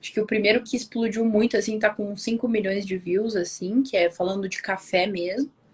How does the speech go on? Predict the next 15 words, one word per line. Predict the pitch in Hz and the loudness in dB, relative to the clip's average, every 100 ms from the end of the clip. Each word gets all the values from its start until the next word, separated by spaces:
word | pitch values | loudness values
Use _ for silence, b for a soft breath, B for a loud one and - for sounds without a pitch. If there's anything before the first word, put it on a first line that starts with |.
| _ _ b b b b b b - | _ _ b b b b b b 2
E | 247 | 8
aí | 285 285 | 10 10
eu | 311 | 6
fiz | 339 311 | 4 4
mais | 320 311 | 6 6
uns, | 247 285 403 269 | 6 4 4 2
viralizou, | 233 214 233 254 214 254 | 6 6 6 0 2 2
comecei | 254 220 220 | 2 0 0
a | 202 | 0
ganhar | 196 196 | 0 -2
seguidor, | 196 214 220 190 233 240 | -4 -6 -2 4 4 4
cheguei | 190 196 | 0 -10
em | 196 202 - | -10 -10 -8
trezentos | 202 196 202 196 - | -2 -2 -2 -6 -6
mil, | 196 233 262 233 220 202 190 180 | -2 2 4 4 2 2 2 0